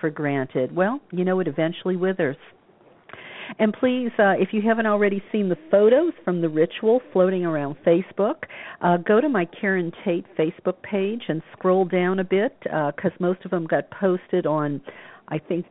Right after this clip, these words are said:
uh, Sunday. There are lots there.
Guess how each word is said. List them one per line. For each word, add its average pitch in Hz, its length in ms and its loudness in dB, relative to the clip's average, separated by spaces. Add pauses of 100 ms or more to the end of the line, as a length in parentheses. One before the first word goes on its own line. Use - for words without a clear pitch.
uh, 127 200 -2 (160)
Sunday. 214 580 2 (800)
There 185 120 4
are 165 60 4
lots 151 400 0 (140)
there. 139 420 4